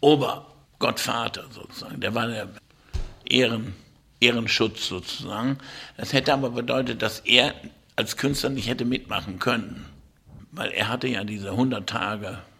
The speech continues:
Und ich finde ja, das immer noch eine der interessantesten Arbeiten, dieses Sta-, Verwalten statt Verwalten, die siebentausend Eichen.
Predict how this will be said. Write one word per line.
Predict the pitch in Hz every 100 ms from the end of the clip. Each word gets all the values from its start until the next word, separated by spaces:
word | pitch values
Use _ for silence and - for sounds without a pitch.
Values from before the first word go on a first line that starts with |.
| - - _ _ -
Und | 117
ich | 107
finde | - 151 135
ja, | 110 101
das | 98 -
immer | - 123
noch | 113 92 -
eine | 120 107
der | 95
interessantesten | 107 104 101 110 123 120 113
Arbeiten, | 104 107 110 98
dieses | 107 104 - 92
Sta-, | 87 - - -
Verwalten | 117 104 107 117 143 147 147
statt | - 123 120
Verwalten, | - 101 101 107 98 - -
die | 101 92 92
siebentausend | 117 113 101 104 104 107
Eichen. | 107 95 90 -